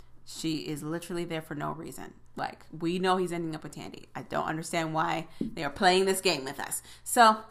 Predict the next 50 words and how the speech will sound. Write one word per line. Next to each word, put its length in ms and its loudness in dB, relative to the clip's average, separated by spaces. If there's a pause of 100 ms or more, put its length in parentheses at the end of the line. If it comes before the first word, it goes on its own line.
(100)
all 200 8
of 100 0
that. 240 2
We 80 -4
get 120 -2
all 200 6
of 140 2
that. 340 -2 (240)
That's 160 -2
pretty 160 0
much 220 0
it. 240 -4
That's 180 2
pretty 200 -4
much 140 -2
it 140 -2
for 80 -6
Cloak 240 -6
and 100 -4
Dagger. 420 -4 (440)
Um, 640 -2 (800)
real 200 10
quick, 240 2
I'll 120 8
talk 260 0
about 220 0
My 100 -2
Hero 200 -2
Academia. 560 -2 (260)
We 80 -10
got 180 8
a 60 2
new 200 0
episode 600 -2
back. 340 4 (100)
It's 240 -8
the 100 -6
training 520 -2
episode. 640 2
I'm 180 4
really 280 2
excited. 600 2
It 200 -10
feels 260 0
like 120 -2
they're 100 -4
gonna 200 -4
do 140 -2
the 100 -2
full 720 -4